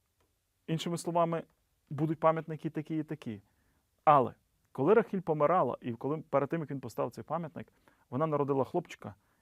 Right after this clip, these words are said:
і дала йому ім'я Беноні, що означало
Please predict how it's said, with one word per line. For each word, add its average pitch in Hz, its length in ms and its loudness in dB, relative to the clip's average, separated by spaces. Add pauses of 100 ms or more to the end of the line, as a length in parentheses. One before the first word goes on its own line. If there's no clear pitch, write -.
(120)
і 127 40 -8
дала 131 200 2
йому 139 160 -2
ім'я 127 240 -2
Беноні, 113 460 -4 (880)
що 135 200 -2
означало 127 640 -2